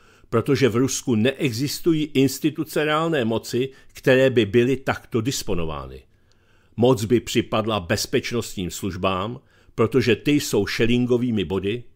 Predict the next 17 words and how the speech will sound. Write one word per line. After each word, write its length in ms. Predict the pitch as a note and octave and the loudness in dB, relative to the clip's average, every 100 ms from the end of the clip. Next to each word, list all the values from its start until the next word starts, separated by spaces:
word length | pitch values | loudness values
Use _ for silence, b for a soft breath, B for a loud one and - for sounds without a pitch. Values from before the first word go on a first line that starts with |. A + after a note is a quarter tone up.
| _ _ _ | _ _ _
a 100 | D2 | -14
tam 280 | - A#2 C3+ | -6 -4 -2
se 200 | - F2+ | -4 -4
moc 340 | E2+ - - G#2+ | -4 -6 -10 -10
dostává. 640 | A2+ - - B1 B1 - _ _ - _ _ _ _ _ _ _ _ _ _ _ _ _ _ _ _ _ _ _ _ _ _ _ _ _ _ _ - | -10 -8 -12 -12 -18 -20 _ _ -20 _ _ _ _ _ _ _ _ _ _ _ _ _ _ _ _ _ _ _ _ _ _ _ _ _ _ _ -2
Pojďme 540 | A2 G#2+ - C3 D#3 | 0 0 0 0 2
dál. 460 | E3+ C#3+ E2+ D#2 - _ _ _ _ _ _ _ _ _ _ - | 2 2 -2 -6 -16 _ _ _ _ _ _ _ _ _ _ 4
Původně 600 | C#3+ C#3+ G#3 G3+ D3 B2 | 6 8 6 4 2 2
následující 840 | A#2+ C3 - F3+ G3 F#3 - F#3 | 0 -2 0 -2 -2 -6 -6 -8
článek 560 | - E3+ E3+ F3 D3 A#2+ | -4 -4 -2 0 -2 -2
Finiana 680 | - C3+ C#3+ D#3 D3+ D#3 D3+ | -2 -2 0 0 0 0 -2
Cunninghama 880 | F3 F3+ F3+ B2 A2 G2 F2+ F#2 - | -2 0 0 2 0 0 -2 -2 -4
vyšel 560 | F#2+ A2 - C#3+ D3 | -4 -2 -2 -2 0
na 140 | D3 C3+ | 0 -2
Strategic 720 | - B2+ B2 D3 D#3+ D#3+ E3 | -4 -4 -2 -2 -4 -4 -6
Culture 600 | - - C3 C3+ - D#3 | -6 -2 2 2 0 -6
Foundation. 840 | C#3+ D#3 D3+ B2+ F2+ - E2 D2+ | -4 -4 0 0 0 -6 -12 -12